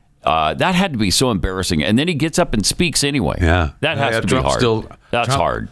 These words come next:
Speaker 2: said, "Get up here." Yeah.
Speaker 1: Yeah.
Speaker 2: "Get up here."
Speaker 1: Had him up.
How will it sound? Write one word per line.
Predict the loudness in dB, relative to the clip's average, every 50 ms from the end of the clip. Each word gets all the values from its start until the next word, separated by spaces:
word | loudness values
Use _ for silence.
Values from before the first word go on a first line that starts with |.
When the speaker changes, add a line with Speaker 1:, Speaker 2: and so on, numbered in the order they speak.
| -14 -20 _ _ _ _
Speaker 2:
said, | -2 -2 0 0
"Get | 0 2
up | 2 2 2 2
here." | 2 2 0 -2 -2 0
Yeah. | 0 2 2 0 -2 -2 0
Speaker 1:
Yeah. | 0 0 0 -2 -2
Speaker 2:
"Get | -2 0 0
up | 0 0 2
here." | 0 0 0 -4 -10 -18 _ -6
Speaker 1:
Had | -6 -4 -4
him | -2 0 2
up. | 2 0 0 -2 -8 -20